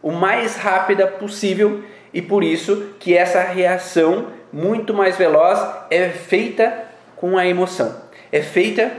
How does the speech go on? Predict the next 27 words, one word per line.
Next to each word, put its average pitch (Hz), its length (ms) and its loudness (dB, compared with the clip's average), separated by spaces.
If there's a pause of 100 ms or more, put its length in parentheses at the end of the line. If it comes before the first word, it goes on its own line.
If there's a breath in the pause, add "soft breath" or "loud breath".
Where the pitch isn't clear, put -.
(300)
do 175 220 -2
visceral. 175 840 0 (360 loud breath)
Então, 170 220 2
depois 220 640 2
que 175 140 -2
nós 170 440 0
temos 214 520 0
essa 160 520 0
entrada 165 680 0
emocional 139 720 2
por 160 100 2
esses 143 260 -2
cinco 139 300 -6
sentidos, 127 880 -2 (480 loud breath)
aí 190 580 0 (440)
essa 185 360 2
informação 175 680 0
vai 170 220 4
subir 180 520 -2
a 254 60 4
medula 208 800 2 (180 loud breath)
e 208 120 0
vai 190 260 2
chegar - 960 0
até 165 320 2
o 151 80 4
neocórtex. 156 880 2